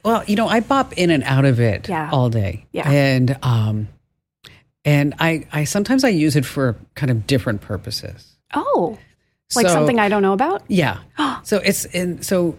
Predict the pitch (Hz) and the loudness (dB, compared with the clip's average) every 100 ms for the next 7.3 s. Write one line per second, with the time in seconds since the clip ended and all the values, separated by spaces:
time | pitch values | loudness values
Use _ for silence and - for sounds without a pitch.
0 | - 165 180 160 180 143 196 202 196 202 | -8 -4 -2 0 0 0 0 -2 -2 -2
1 | 151 143 139 127 - - _ _ - 139 | 2 2 2 0 -6 -18 _ _ -6 -6
2 | - 139 139 135 120 113 113 107 107 - | 0 2 4 4 2 2 0 0 -2 -8
3 | _ _ _ _ _ 143 131 127 123 - | _ _ _ _ _ 2 4 2 0 -6
4 | 131 _ _ _ _ _ 139 131 127 170 | -14 _ _ _ _ _ 0 2 4 4
5 | 143 107 101 - _ _ - - 196 170 | 4 2 -4 -14 _ _ -8 -6 -4 -4
6 | 127 104 - - - - - - 156 147 | -4 -4 -8 -20 -20 -20 -20 -4 0 2
7 | 147 135 | 2 2